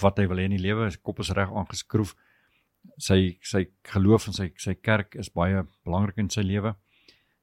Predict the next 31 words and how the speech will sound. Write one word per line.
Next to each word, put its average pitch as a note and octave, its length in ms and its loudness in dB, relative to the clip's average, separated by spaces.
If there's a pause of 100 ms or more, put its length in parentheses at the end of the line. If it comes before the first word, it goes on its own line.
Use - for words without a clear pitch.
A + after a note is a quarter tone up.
(120)
En F2+ 240 2
dankie F#2 220 -4
vir F#2+ 100 -4
die E2+ 100 -6
voorbeeld A#2+ 380 2
wat G2 140 -4
jy G2 80 -4
stel, F#2+ 360 0
en E2+ 100 0
ek E2+ 120 -6
glo G#2 340 -2
en F#2+ 120 -2
vertrou G2+ 400 -2
dat F#2 220 -4
jong F#2 200 -2
mense G2 320 -2
by E2 100 -4
jou E2+ 160 -4
kan E2+ 200 -6
leer G2 340 0 (640)
en F#2 120 2
kan F2 480 -2 (400)
sien A2+ 360 4
hoe G2 500 0
'n E2 100 -6
mens, F2+ 500 -4 (160)
uh, E2+ 300 0
jou F2 420 -4 (160)
jong G#2+ 300 4
man F#2+ 420 2
lewe E2+ 460 0